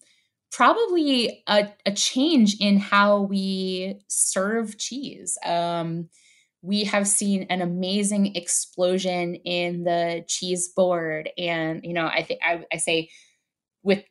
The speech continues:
that, with so much praise towards people like Lilith Spencer in particular, who really have, um, you know, revolutionized what cheese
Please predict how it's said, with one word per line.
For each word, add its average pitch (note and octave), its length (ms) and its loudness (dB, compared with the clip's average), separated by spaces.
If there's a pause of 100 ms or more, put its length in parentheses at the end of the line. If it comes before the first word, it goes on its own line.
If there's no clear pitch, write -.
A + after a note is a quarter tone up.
that, F#3 280 6
with D#3+ 160 0
so A#3+ 360 4
much F3+ 340 2
praise F#3+ 760 0
towards D#3+ 580 0
people E3+ 380 -2
like D#3+ 240 0
Lilith D#3+ 320 0
Spencer D#3 540 -2
in D3+ 140 -2
particular, D#3 680 -4
who D#3 440 -2
really D#3 300 -2
have, D3 220 -2 (160)
um, D#3+ 400 -8 (380)
you E3+ 80 -2
know, D3+ 140 0
revolutionized E3 1600 2
what D#3 560 -2 (720)
cheese E3 680 0